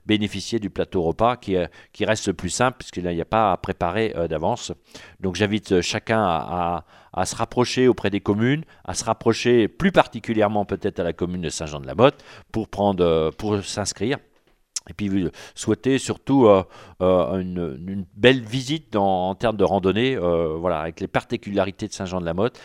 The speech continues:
avec le, le vrai patrimoine. Et, euh, on sait que les élus municipaux et les bénévoles de la, des Sentiers de la Motte sont très sensibles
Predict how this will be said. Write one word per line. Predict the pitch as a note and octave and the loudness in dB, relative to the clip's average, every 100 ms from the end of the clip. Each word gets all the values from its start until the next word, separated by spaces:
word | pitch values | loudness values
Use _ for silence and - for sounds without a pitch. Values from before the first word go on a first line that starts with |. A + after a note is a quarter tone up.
| - | -14
avec | F2 F2 F#2 | -6 -4 -4
le, | F2 E2+ D#2+ D#2+ | 0 0 0 -2
le | D#2+ | -4
vrai | D#2 A#2 A#2+ _ _ | -2 -2 -2 _ _
patrimoine. | B2 - G#2+ G2 A2+ C3+ - - - | -6 -4 -4 -2 -2 -2 -12 -20 -6
Et, | F#2+ G2 G2 F#2 | 0 2 2 2
euh, | F2+ F2 E2 - - - | 4 2 0 -4 -16 -12
on | F2 F#2 | -6 -6
sait | - A#2 A#2 | -2 -2 0
que | - F#2 F2 F2 E2+ E2+ | 4 6 6 6 4 2
les | F#2 A2+ | 0 0
élus | A2 A2 G#2+ | 0 2 0
municipaux | F#2+ F2+ F2 F#2+ A#2+ A2+ G#2+ - A2 A#2+ C3 C3+ _ _ | 0 -4 -4 -2 -2 -4 -8 0 4 4 4 -4 _ _
et | - | -8
les | F2+ F#2 F2 F2 E2+ | -2 0 0 0 -2
bénévoles | E2 A2+ A2 A2 A2 | -2 -2 2 4 4
de | G2 | 2
la, | F#2 F#2 F2+ F2 E2+ | 2 2 2 0 -4
des | - F2 | -10 -10
Sentiers | - G2 G2 | -8 -6 -4
de | |
la | F2 | -2
Motte | G2 G#2+ | -2 -4
sont | F2+ | -10
très | - | -12
sensibles | F#2 G2+ F#2+ A2+ G2+ E2 | -10 -8 -8 -8 -6 -8